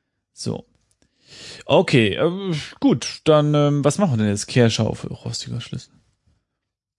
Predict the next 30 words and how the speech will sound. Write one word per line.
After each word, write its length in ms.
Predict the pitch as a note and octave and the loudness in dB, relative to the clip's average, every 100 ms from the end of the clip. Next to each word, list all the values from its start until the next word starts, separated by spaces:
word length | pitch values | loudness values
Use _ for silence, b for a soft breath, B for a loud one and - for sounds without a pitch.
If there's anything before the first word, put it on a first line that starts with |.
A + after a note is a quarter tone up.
| _ | _
Apfel, 600 | - A2 - A#2 G#2+ G#2+ | -6 -6 -6 -4 -2 -2
Handbohrer. 600 | A2 A2 - - A2 A2 A2 B B | -2 -2 -4 -4 0 0 -2 B B
Also 200 | - A2+ | -6 0
der 200 | B2+ B2+ | 2 4
Handbohrer, 600 | E3+ A3 - A2+ A2 G#2 | 4 2 2 2 4 4
ne, 140 | G#2 C3+ | 2 4
damit 280 | C3+ A#2+ A2+ | 4 4 2
haben 120 | D3 | 2
wir 80 | D3+ | 2
ja 80 | C3+ | 4
noch 60 | |
nichts 260 | C3 E3+ - | 2 -2 -4
gemacht. 520 | C#3 E3+ C#3 - - B B | 0 0 0 -6 -20 B B
Ob 100 | A2+ | 0
man 160 | A#2+ A2+ | 2 4
da 120 | A#2 | 4
den 200 | A2+ G#2 | 4 2
Notenständer 680 | G#2 D#3 F#3+ - F3 E3+ D#3+ | 2 0 0 0 0 2 0
irgendwie 320 | D3+ D#3 - | 0 -2 -4
angucken 480 | - E3 - D#3+ D3 | -4 -4 -4 -6 -4
kann? 200 | C#3+ A2+ | -6 -6
Bohr, 500 | - A#2+ C#3+ E3 E3 - _ _ _ _ _ _ _ _ | -2 0 2 2 -2 -6 _ _ _ _ _ _ _ _
Bohr, 440 | - A2 B2+ D3 - | -4 0 2 2 0
Notenständer, 1040 | A#2 A2+ C3 D#3 D#3 C#3+ - D3 D3+ G2 G#2+ | -2 0 0 -2 -4 -4 -4 -4 -2 -2 0
was 140 | A#2 | 2
natürlich 380 | A#2 A2 B2 A#2+ | 2 2 2 2
keiner 300 | - A#2 B2+ | 2 2 2
bemerken 480 | A2+ G#2 A#2 C3 C3+ | 0 2 2 2 0
würde. 280 | C3+ D3 D#3+ _ _ _ _ _ - | -2 -4 -6 _ _ _ _ _ 0
Ah, 180 | D3 | 0